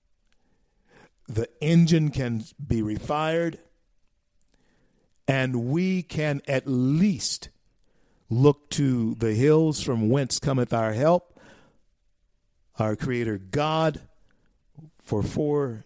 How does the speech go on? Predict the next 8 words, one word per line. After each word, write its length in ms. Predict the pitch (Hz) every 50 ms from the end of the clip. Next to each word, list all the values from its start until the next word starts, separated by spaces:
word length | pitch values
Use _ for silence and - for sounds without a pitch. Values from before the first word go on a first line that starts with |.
| _ _
years 680 | 160 180 123 131 127 127 123 123 120 113 107 - -
of 680 | - - 127 113 113 110 110 104 104 - - - - - _ _ _ -
American 540 | - - 120 123 117 110 107 104 - 107 104
prosperity. 840 | - 120 110 101 104 - - - - 117 110 101 90 - - - 135 - _ _ _ _ _ - - _ _ _ _ _ _ _ _ _ _ _ _ _ _ _ -
And 300 | - 135 110 101 98 98
then, 560 | 127 131 147 151 156 160 160 156 151 131 117 - - _ _ _ _ _ _ _ _ _ _ _ _ _ _ _ _ _ _ _ _ _ _ _ _ _ _ _ _ _ _ _ _ 143 147
guess 340 | 98 131 139 139 135 - -
what? 280 | 131 117 92 - -